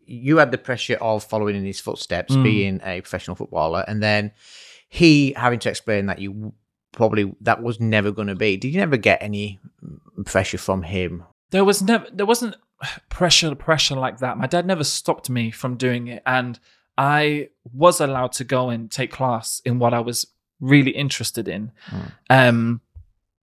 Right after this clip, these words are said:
Speaker 2: but he did say there was times where he was like, "You can do that, but only under the condition if you take up a sport." Um,
Speaker 1: Right.
Speaker 2: which was like, "Okay, like, I'm really shit at all of them, so I don't know which one is the,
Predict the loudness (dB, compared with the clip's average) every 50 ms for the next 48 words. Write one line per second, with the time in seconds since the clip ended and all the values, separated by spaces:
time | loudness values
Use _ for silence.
0 | _ _ _ _ -20 _ _ -20 -20 _ _ _ _ 4 4 4 4 2 0 2
1 | 0 -2 -2 -2 -4 0 0 0 0 0 -2 -2 -2 -2 -2 -4 -6 -4 0 0
2 | 0 0 0 -2 0 0 0 -2 -2 -4 -6 -6 -6 -6 -10 _ -10 -6 -2 0
3 | 2 0 0 0 -2 -4 -4 -2 _ 2 2 2 2 0 -2 -2 -2 -2 -4 -4
4 | -8 -8 -8 -6 -4 -4 -4 -4 -4 -6 -8 -6 -6 -6 -6 -4 -4 -2 0 0
5 | 0 0 0 0 0 0 -2 -4 _ -14 -14 -14 -14 _ _ -20 -20 -20 -20 -20
6 | -20 _ _ 2 4 4 4 4 2 0 -4 -6 -8 -8 0 2 2 4 4 0
7 | -2 -2 -2 -4 -4 -2 -4 -4 -6 -4 -4 -2 0 0 0 -2 -4 -8 -10 -14
8 | _ _ _ -6 -6 -4 -2 -2 -2 -2 -2 -2 -2 -2 -2 -2 -2 -2 -2 -4
9 | -4 -4 -2 0 0 0 0 -2 -4 -4 -4 -2 -2 -4 -4 -4 -2 0 0 0
10 | 0 -2 -2 -4 -6 0 2 2 2 2 2 -2 -2 -2 -2 -6 _ _ _ _
11 | _ _ _ _ -8 0 2 4 4 4 4 2 -2 -4 -6 -8 -6 -2 0 0
12 | 2 2 0 -2 -6 -10